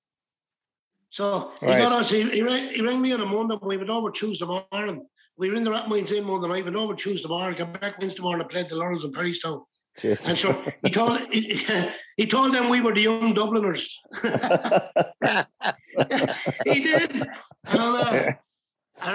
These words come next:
Speaker 1: remember hearing the price that he got for it, you know, and it was nothing near like the money we got, but sure, I didn't
Speaker 2: Yeah.
Speaker 1: care. We were happy with what we, we were happy with what we got.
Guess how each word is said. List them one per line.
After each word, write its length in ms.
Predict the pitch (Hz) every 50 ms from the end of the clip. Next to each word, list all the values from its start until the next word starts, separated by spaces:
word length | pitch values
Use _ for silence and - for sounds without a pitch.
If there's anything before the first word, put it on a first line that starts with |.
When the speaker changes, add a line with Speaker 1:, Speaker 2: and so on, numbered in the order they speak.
| 214
Speaker 1:
remember 420 | 220 220 262 269 277 269 254 214 202
hearing 260 | 220 247 254 254 220
the 60 | 180
price 380 | - - 220 240 254 220 - -
that 120 | 240 214
he 120 | 208 190 170
got 260 | 196 214 226 - -
for 120 | 214 208
it, 160 | 190 180 - 180
you 60 | 170
know, 220 | 185 202 214 214
and 100 | 202 202
it 120 | 185 - 180
was 180 | 180 180 180
nothing 260 | 214 254 247 247 247 240
near 180 | 233 226 226 214
like 180 | 208 202 - 196
the 60 | 175
money 200 | 190 190 190 180
we 160 | 185 190 202
got, 220 | 190 185 175 - 170
but 140 | 170 - -
sure, 200 | 170 160 143 - - _ _ _ _ - - - - 143 - -
I 100 | - 202
didn't 180 | 220 233 226 214
Speaker 2:
Yeah. 160 | - - 123
Speaker 1:
care. 100 | - 214
We 140 | 202 220 226
were 120 | 226 208
happy 280 | 180 208 220 - 214 208
with 40 | 185 175
what 260 | - - - - 214
we, 220 | 277 269 - - 233
we 120 | 233 262
were 100 | 254 240
happy 240 | 214 226 220 233 226
with 140 | 208 196 175
what 180 | 185 - - 180
we 160 | 196 208 196
got. 240 | 190 175 143 120